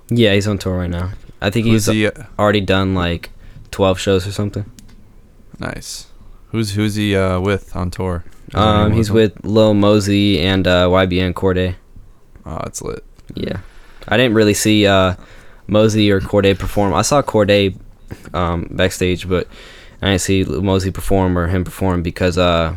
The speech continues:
Speaker 1: we were, like, in a dressing room and everything, just waiting for the,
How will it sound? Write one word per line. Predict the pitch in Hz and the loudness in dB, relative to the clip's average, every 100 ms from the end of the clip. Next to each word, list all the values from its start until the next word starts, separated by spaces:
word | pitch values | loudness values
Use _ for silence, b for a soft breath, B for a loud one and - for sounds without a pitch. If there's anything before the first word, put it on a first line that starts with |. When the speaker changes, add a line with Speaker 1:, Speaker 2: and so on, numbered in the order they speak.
| - | -8
Speaker 1:
we | 90 | -8
were, | 90 | -4
like, | 78 73 - - | -4 -4 -8 -10
in | - | -8
a | 82 | 0
dressing | 90 90 87 | 2 2 0
room | 87 85 | -2 -2
and | |
everything, | 85 80 - 82 80 b b b - | -4 -4 -6 -6 -8 b b b -6
just | 87 - | -4 0
waiting | 90 78 | 0 0
for | 80 80 | -4 -4
the, | 78 76 | -2 -4